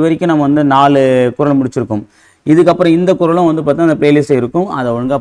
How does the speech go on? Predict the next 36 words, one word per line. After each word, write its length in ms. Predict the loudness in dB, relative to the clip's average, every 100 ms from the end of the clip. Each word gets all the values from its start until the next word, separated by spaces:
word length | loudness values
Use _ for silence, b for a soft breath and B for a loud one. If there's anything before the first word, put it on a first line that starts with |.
| -2
பார்த்து 280 | -4 -4 -6
படிச்சுக்கோங்க. 420 | -6 -8 -8 -8 -6
ஓகேங்களா? 280 | -2 -2 -2 b b b b
So 60 | -8 -2
பண்புடைமை, 500 | 0 2 0 0 0 -2 -2
பெரியாரை 440 | 2 2 2 0 -4
துணை 180 | -6 -6 -6
கோடல். 380 | -6 -4 -4 -4 -6 -10 -8
ஓகேவா? 280 | -2 -2 -2 B B 0
அடுத்து 220 | 0 2 -2
நம்ம 140 | 0 0
பார்க்க 180 | -2 -6
போறது 160 | -6
வந்து 120 | -4 -4
பார்த்தீங்க 240 | -4 -4
அப்படின்னா 240 | -4 -2 -2 -2
ஜி 80 | -4 -2
கே. 80 | -6 -8 _ _
So 60 | -6 -4
ஜி 100 | -4 -2
கே 100 | 2 2
அப்படின்னும் 300 | 0 -2 -4
போது 120 | -4 -2
நம்ம 140 | -2 -2
வந்து 180 | -2 -2 -2 -2
டெய்லியுமே 340 | -2 -2 0 -2
படிக்கும்போது 400 | -2 -4 -4 -2 -2
என்ன 100 | -4
சொல்லியிருக்கேன் 320 | -4 -6 -6
அப்படின்னா 260 | -6 -4 -2 -2 0
ஒரே 120 | 0 0
சப்ஜெக்ட் 240 | -2 -4 -4
ஒரு 100 | -4 -6
நாள் 140 | -6
படிக்காதீங்க. 520 | -6 -4 -4 -4 -4 -6 -8 _ _ -20 _ -2
தமிழ், 280 | 0 2